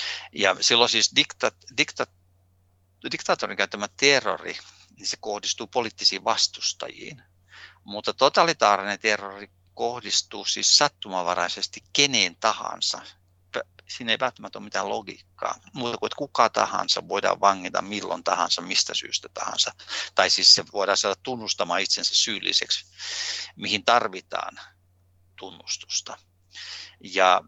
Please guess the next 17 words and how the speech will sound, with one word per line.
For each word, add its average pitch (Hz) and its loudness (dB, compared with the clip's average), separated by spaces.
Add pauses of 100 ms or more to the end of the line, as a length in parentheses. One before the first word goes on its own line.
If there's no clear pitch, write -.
ja - -10
silloin 151 2
siellä 117 0
pohjana 135 0
on 98 -4
siis - -4
täydellinen 127 -2
tasapäistäminen, 107 -8
kaikkien 131 -4
yhteisösiteiden, 98 -10
äh, 90 -10
rikkominen, 92 -12
kuten - -10
sukusiteiden, - -2
yhteisten - -6
kulttuurikiinnostusten, - -6 (540)
äh, 90 4